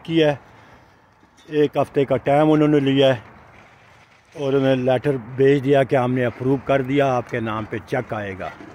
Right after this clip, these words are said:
Check आया है, bank में जमा हुआ है और काम शुरू हो गया। इसे कहते हैं नया अमेरिका, कानून की बालादस्ती। जैसे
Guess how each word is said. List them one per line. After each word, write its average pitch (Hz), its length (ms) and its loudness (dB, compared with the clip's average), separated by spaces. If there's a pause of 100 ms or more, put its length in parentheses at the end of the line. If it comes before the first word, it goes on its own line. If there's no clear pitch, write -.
(240)
Check 131 280 -4
आया 139 260 2
है, 147 80 4
bank 127 300 -4
में 117 200 -2
जमा 131 260 2
हुआ 147 240 4
है 139 160 2
और 110 160 -6 (200)
काम 117 200 -2
शुरू 107 260 -8
हो 92 280 -12
गया। 90 120 -14 (440)
इसे 156 240 0
कहते 143 320 0
हैं 160 60 4
नया 143 360 2
अमेरिका, 127 500 -2 (560)
कानून 143 420 2
की 151 120 -2
बालादस्ती। 127 760 0 (880)
जैसे 127 220 -6